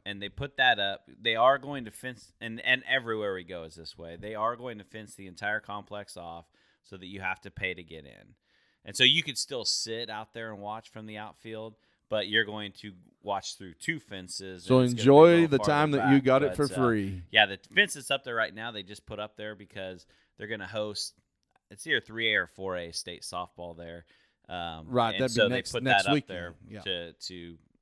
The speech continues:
Speaker 1: be able to charge people as well for that.
Speaker 2: Well, that
Speaker 1: So
Speaker 2: makes sense. Back over at, uh, Dean Evans, you know, they, they put up the black fence all the
Speaker 1: Right.
Speaker 2: way around it
Speaker 1: Right.
Speaker 2: whenever
Speaker 1: Put
Speaker 2: they
Speaker 1: the
Speaker 2: come
Speaker 1: cover
Speaker 2: that
Speaker 1: thing
Speaker 2: up.
Speaker 1: on it, yep.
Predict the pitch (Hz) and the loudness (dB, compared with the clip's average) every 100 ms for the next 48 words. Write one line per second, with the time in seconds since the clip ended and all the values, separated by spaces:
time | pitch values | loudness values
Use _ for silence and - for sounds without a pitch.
0 | 98 101 87 85 - 95 87 80 - 87 | -10 -8 -8 -12 -10 -8 -8 -10 -16 -16
1 | 82 82 78 87 82 - 82 76 - 143 | -16 -16 -14 -14 -14 -14 -18 -16 -12 -4
2 | 139 127 113 101 - 107 - 139 139 143 | -4 -2 -8 -10 -12 -12 0 2 4 4
3 | 131 127 120 110 - - 113 107 104 123 | 6 6 4 2 -4 -10 -8 -8 -8 -4
4 | 120 123 113 107 98 107 104 101 101 95 | 0 2 2 0 -2 0 0 0 -2 -4
5 | 87 - 92 - 113 131 110 104 - 95 | -10 -18 -14 -8 -2 0 0 -2 -8 -4
6 | 117 135 - - 101 90 120 113 117 113 | 0 0 -2 -12 -12 -4 4 4 4 2
7 | 110 110 113 107 107 80 80 - 135 123 | 2 0 -2 -4 -6 -8 -10 -14 -6 -4
8 | 104 104 107 90 - 117 117 113 110 117 | -2 -4 -6 -8 -6 -6 -6 -8 -8 -8
9 | 87 87 87 87 92 | -10 -16 -16 -16 -18